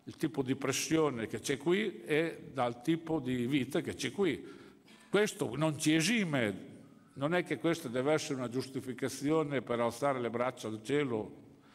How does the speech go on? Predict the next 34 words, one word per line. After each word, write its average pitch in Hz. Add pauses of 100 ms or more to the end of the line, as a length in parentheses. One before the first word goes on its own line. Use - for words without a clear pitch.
(200)
e 127
arrendersi. 120 (1000)
Non 117
ci 123
esime 165
da 123
fare 151
tutto 175
quello 147
che 117
possiamo 131
fare, 190
non 139
ci 139
esime 190
da 131 (340)
fare 180
tutti 170
i 135
controlli 147
necessari, 139 (540)
ma 120
anche 180
qui 202
noi 185
non 151
abbiamo 170
il 135
potere 135
di 123
cambiare 131
le 127
leggi 139
nazionali. 110